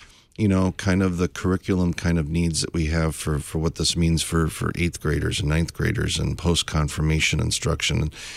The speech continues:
And, uh, and I know that in the new, uh, the new revision of the, uh,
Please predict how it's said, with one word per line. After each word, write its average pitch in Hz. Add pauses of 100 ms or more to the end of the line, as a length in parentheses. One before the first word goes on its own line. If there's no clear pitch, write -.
(320)
And, 80
uh, 76 (420)
and 98
I 92
know 104
that 92
in 90
the 92
new, 95
uh, 90
the 90
new 92
revision 92
of 85
the, 87
uh, 82